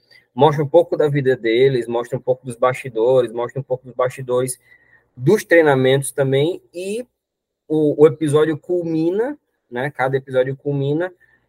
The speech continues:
no, no evento em si, né? Então, só pra, como a gente tava falando aqui,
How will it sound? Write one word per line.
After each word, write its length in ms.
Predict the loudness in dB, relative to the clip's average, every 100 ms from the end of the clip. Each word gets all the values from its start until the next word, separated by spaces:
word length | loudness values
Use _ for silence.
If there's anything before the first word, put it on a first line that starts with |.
| -10
no, 640 | -2 0 2 2 0 0
no 320 | 0 2 4
evento 380 | 4 2 0 0
em 100 | -4
si, 400 | -4 -8 -10 -12 _ _ _ _ -10
né? 200 | -8 -8
Então, 340 | -10 -4 -4 -4 _ _ _
só 180 | -2 -2
pra, 280 | 0 -2 -4
como 180 | -6 -6
a 40 |
gente 120 | -6 -6
tava 200 | -6 -6
falando 280 | -8 -8
aqui, 320 | -8 -10 -14